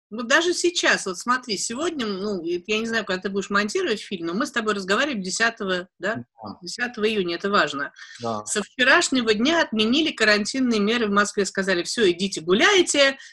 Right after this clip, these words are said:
Speaker 1: делайте, что хотите». И вот дальше мы ржем с друзьями. У меня много коллег-врачей, ну, друзей-врачей, да,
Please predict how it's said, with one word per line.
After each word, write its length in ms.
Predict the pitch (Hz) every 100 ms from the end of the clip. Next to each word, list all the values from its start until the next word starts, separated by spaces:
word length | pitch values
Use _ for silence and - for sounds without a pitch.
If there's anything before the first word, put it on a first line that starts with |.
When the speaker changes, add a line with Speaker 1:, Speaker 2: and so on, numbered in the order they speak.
| _
Speaker 1:
делайте, 380 | - 254 277 240
что 200 | 202 226
хотите». 580 | 208 226 220 175 - 147 -
И 80 |
вот 140 | 196 220
дальше 360 | 269 359 240 208 - _
мы 160 | 190 220
ржем 400 | 202 220 214 180
с 100 | 160
друзьями. 520 | 180 185 240 349 254
У 40 |
меня 200 | 196 220
много 320 | 233 233 202
коллег-врачей, 1000 | 190 202 208 190 175 180 185 - 349 381 _ - _ _
ну, 80 | 220
друзей-врачей, 840 | 196 233 226 175 165 160 - 147
да, 200 | 151 208